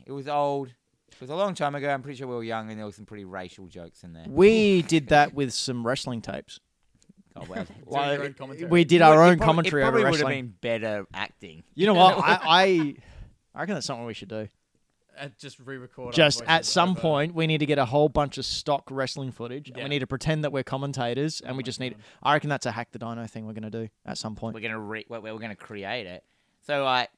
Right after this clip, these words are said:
Speaker 1: but you know wrestling 'cause you are a wrestling commentator. I do not.
Speaker 2: Yeah, exactly. It'd be
Speaker 3: And
Speaker 2: great.
Speaker 3: I, and I slightly know a bit.
Speaker 1: I don't know, but we could rename the pair people, obviously.
Speaker 2: Yeah, absolutely.
Speaker 1: Have you seen, um, like, keep that idea in your mind. Have you seen that, um, Extreme,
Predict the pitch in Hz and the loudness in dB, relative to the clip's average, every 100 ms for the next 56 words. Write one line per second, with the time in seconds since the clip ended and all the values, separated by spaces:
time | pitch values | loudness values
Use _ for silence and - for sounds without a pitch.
0 | _ _ _ _ - 143 175 202 139 139 | _ _ _ _ -18 -12 -8 -6 -4 -4
1 | 143 113 95 98 95 104 117 110 104 104 | -4 -6 -10 -14 -16 -12 -6 -4 -4 -6
2 | 101 98 98 104 95 127 143 120 123 101 | -12 -16 -14 -14 -8 -6 -6 -8 -12 -14
3 | 69 180 165 127 151 226 147 - 156 156 | -12 -6 -4 0 2 2 0 -4 -2 6
4 | 185 220 165 160 156 165 156 - - 160 | 8 8 6 -10 -12 -12 -12 -16 -20 -14
5 | 151 139 151 139 123 113 135 - 120 127 | -14 -14 -16 -16 -18 -16 -18 -14 -10 -6
6 | 135 123 - _ 135 127 131 135 170 135 | -4 -6 -8 _ -8 -8 -10 -8 -6 -4
7 | 123 123 123 110 113 98 101 98 101 95 | -4 -6 -8 -10 -10 -10 -12 -10 -12 -12
8 | 101 214 294 180 226 208 240 339 220 311 | 2 10 10 10 6 6 4 4 0 -6
9 | 370 254 190 156 120 120 - _ 180 165 | -8 -6 -4 -6 -6 -8 -8 _ -14 -8
10 | 151 131 120 113 101 110 113 104 90 101 | -4 -4 -4 -8 -10 -12 -12 -12 -14 -16
11 | 123 190 - 254 233 160 135 123 113 101 | -16 -16 -18 -16 -10 -8 -6 -8 -10 -16
12 | _ _ _ _ _ _ _ _ _ _ | _ _ _ _ _ _ _ _ _ _
13 | _ 127 110 - - 123 131 127 127 127 | _ -20 -18 -20 -18 -12 -10 -10 -10 -12
14 | 123 123 | -12 -16